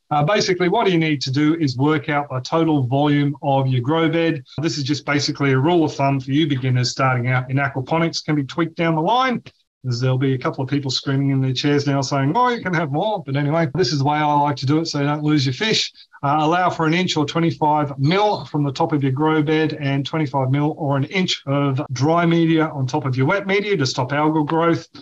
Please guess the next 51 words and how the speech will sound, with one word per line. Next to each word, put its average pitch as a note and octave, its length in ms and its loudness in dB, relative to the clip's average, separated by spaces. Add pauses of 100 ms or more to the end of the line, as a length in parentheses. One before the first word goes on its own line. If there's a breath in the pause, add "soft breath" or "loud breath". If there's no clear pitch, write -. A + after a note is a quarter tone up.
(200 loud breath)
And B2+ 120 0
once D#3+ 220 0
you C3+ 60 -4
take D3 260 -2
off C3 200 -2
that C#3+ 160 0
amount C#3+ 340 0
from C3+ 180 -2
the B2 80 -4
height D#3+ 380 -2
of C#3 60 -4
the D3+ 60 -2
bed, E3 300 0
you C3 180 -2
then C3+ 280 2
work C3 240 0
out C3+ 180 -2
the B2+ 80 -2
volume C3 400 0
of B2 100 0
your A#2 120 -6
grow C#3 200 0
bed B2+ 220 0 (400 loud breath)
by B2+ 120 0
measuring C3 400 2
your A#2+ 120 -2
length, D3+ 480 -2
your B2 160 -4
breadth, B2+ 440 -4
and A#2+ 180 -6
your A2 100 -8
height. F#3+ 320 0 (220)
Then C3 800 -2 (140)
you B2 120 -2
use D#3 280 2
that C3+ 240 -2 (240)
calculation B2+ 640 -4
to A#2 120 -12
work C3 280 -2
out B2 180 -4
your A2 120 -8
volume. E3+ 460 2 (360 loud breath)
Then C3 340 2
you B2+ 160 2
work E3 320 2
out D3 140 0
that C#3 200 0
volume F3+ 600 0
either C3+ 320 2
in A#2+ 140 2
litres D3+ 640 2